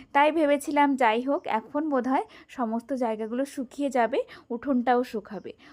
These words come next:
উঠোনটার যা অবস্থা, তোমাদের কি বলবো, সেই প্যাচপ্যাচে হয়ে গেছে। আর সেই কারণেই কিন্তু আমার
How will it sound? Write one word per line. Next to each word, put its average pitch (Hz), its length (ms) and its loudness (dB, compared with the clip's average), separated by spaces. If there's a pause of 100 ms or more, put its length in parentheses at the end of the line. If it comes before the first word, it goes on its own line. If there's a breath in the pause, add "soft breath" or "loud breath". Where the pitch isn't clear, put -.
উঠোনটার 277 520 2
যা 311 140 2
অবস্থা, 233 520 0
তোমাদের 247 380 0 (100)
কি 294 160 -8
বলবো, 254 420 2
সেই 339 200 -4
প্যাচপ্যাচে 240 680 -4
হয়ে 254 260 0
গেছে। 220 320 -2 (420 loud breath)
আর 240 120 2
সেই 294 280 0
কারণেই 247 420 2
কিন্তু 247 360 -2
আমার 277 180 2